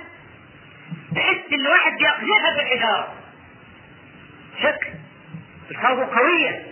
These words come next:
تحتاج إلى قانون. شيخ الإسلام ابن تيمية جعل الفقه حكاية لطيفة. تقرأ الكتاب، يكتب شيء، تحس إنك مش عايز تبطل قراءة. حبب الناس إلى الف-، حبب الفقه إلى الناس.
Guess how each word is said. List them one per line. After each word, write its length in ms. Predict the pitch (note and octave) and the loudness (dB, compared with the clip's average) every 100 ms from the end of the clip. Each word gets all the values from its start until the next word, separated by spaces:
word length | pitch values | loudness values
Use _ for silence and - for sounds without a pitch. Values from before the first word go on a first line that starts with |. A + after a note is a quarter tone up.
| - - - - - - - | -20 -20 -20 -20 -20 -20 -6
تحتاج 380 | B3 - F4+ D4 | -4 0 0 2
إلى 100 | C#4+ | 0
قانون. 400 | B3+ A#3+ A#3 - - - - - - - | 0 0 -2 -4 -10 -20 -20 -20 -10 -2
شيخ 140 | E4+ | 0
الإسلام 280 | C#4+ B3 D#4+ | 0 0 0
ابن 160 | D4+ A#3+ | 0 0
تيمية 280 | C#4+ E4+ | 2 2
جعل 300 | D4 F4+ - | 2 4 4
الفقه 340 | D#4+ - F#4+ - | 4 0 0 2
حكاية 500 | C#4+ D#4+ F4 D#4+ B3 | 0 4 4 4 0
لطيفة. 300 | B3+ C4 - - - - - - - - | -2 -4 -4 -16 -20 -20 -14 -14 -14 -2
تقرأ 300 | F4 - C4 | -2 0 -2
الكتاب، 520 | A#3 A3 A#3 D#4 D4+ | -2 -4 -2 2 0
يكتب 260 | - - C#4 | 0 -6 -6
شيء، 360 | C#4 G#3 D4 | -4 -2 -2
تحس 400 | C#4+ - F#4+ E4 | 0 2 2 2
إنك 80 | C#4 | -4
مش 120 | B3 | -2
عايز 240 | - F#4 F4 | 2 2 2
تبطل 260 | D#4+ D4+ B3+ | 0 0 -2
قراءة. 260 | G#3+ G#3+ G#3+ - - - - - - - - - - - - - - - | -2 -4 -4 -12 -16 -20 -20 -20 -20 -20 -20 -20 -20 -20 -20 -20 -14 -4
حبب 380 | - G#3 A#3+ A3+ | 0 0 0 -2
الناس 500 | G#3+ A3+ G3 F3+ F3+ | -2 -2 0 -2 -2
إلى 160 | F3 F3 | -6 -4
الف-، 160 | E3 F3 | -2 0
حبب 340 | F3+ B3+ A3 | 0 0 0
الفقه 360 | G#3 - - F3+ | 0 -2 -2 -2
إلى 120 | E3+ | 0
الناس. 240 | E3+ D#3 | 2 0